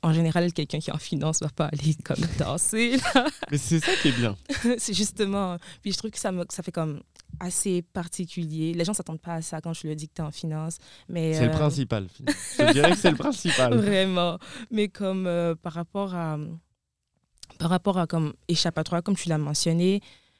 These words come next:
Speaker 1: je dirais pas que c'est mon échappatoire par rapport à la finance, mais c'est mon échappatoire par rapport à tout, c'est ma passion, puis, euh,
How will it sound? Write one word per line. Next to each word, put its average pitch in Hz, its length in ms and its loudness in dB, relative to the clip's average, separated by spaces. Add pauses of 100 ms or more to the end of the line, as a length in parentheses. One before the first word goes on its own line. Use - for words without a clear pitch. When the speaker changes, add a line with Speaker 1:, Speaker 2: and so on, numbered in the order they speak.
(160)
Speaker 1:
je 165 80 -6
dirais 185 260 4
pas 226 180 0
que 226 140 2
c'est 180 180 4
mon 156 180 4
échappatoire 160 480 -2
par 170 120 -2
rapport 165 300 -4
à 151 40 0
la 143 80 -2
finance, 180 580 2
mais 165 60 2
c'est 151 140 0
mon 139 180 -2
échappatoire 143 480 -4
par 151 140 -10
rapport 139 280 -4
à 135 80 -6 (100)
tout, 170 320 2
c'est - 140 0
ma - 160 -2
passion, 156 600 -2
puis, 147 200 -10
euh, 50 220 -6